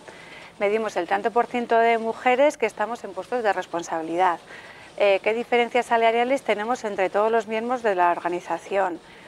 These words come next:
Hay un montón de indicadores, pues para medir, por ejemplo, el tema de cooperación, pues vemos un poco en qué redes estamos todas las entidades, cómo participamos.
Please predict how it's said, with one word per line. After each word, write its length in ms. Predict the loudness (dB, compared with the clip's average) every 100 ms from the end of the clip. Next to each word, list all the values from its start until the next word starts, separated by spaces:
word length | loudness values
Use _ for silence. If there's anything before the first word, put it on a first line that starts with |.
| -20 -20 -20 -4
Hay 160 | -2 -2
un 40 |
montón 300 | -2 0 0
de 80 | 0
indicadores, 580 | -4 0 2 4 2 0
pues 180 | -6 -8
para 680 | -4 0 0 0 0 -2 -4
medir, 220 | -6 -6
por 220 | -2 -2
ejemplo, 500 | -2 -4 -4 0 2
el 140 | 2 0
tema 340 | -2 0 0
de 380 | 2 2 0 0
cooperación, 880 | 0 0 2 2 2 2 4 4 2 -2 -14 -20 -18 -18 -6
pues 460 | 2 4 4 2 0
vemos 300 | -6 -6 -12
un 100 | -4
poco 420 | -2 4 6 6 4
en 320 | 0 -2 -6
qué 960 | -2 -2 0 -2 -2 -2 -2 -2 -4 -6 -12 -12 0
redes 320 | 4 4 4
estamos 460 | 0 -2 -2 -2
todas 220 | 0 4 4
las 200 | 2 -2
entidades, 560 | -4 0 2 2 0
cómo 220 | -4 -4
participamos. 920 | 0 0 -2 -10 -6 0 0 -2 -16